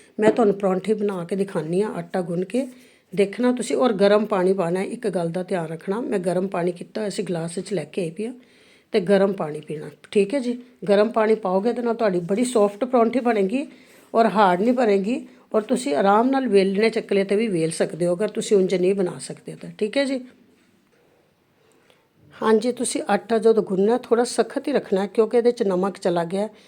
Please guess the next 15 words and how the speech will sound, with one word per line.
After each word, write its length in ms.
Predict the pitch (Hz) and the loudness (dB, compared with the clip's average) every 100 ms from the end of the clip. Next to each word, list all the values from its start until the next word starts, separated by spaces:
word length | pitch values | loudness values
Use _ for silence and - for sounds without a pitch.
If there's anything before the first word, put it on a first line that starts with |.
| - _ | -20 _
ਤੇ 80 | 233 | 2
ਇਹਦੇ 260 | 220 214 214 | 4 4 4
ਨਾਲ 200 | 208 190 | 2 2
ਹੋਰ 240 | 196 175 | 2 2
ਵੀ 120 | 185 | 0
ਪਤਲਾ 380 | 202 180 180 180 | -2 -4 -2 -2
ਹੋ 80 | 170 | -2
ਜਾਣਾ, 220 | 143 147 151 - | -4 -8 -8 -4
ਠੀਕ 220 | 196 247 | -2 0
ਹੈ 40 | |
ਜੀ। 140 | 240 233 | -2 -2
ਕਿਉਂਕਿ 260 | 214 196 | -2 -2
ਸਬਜ਼ੀਆਂ 500 | 208 202 165 190 208 | -2 -2 0 2 2
ਜਿਹੜੀਆਂ 300 | 196 180 190 | 2 0 0
ਨੇ 160 | 196 | 0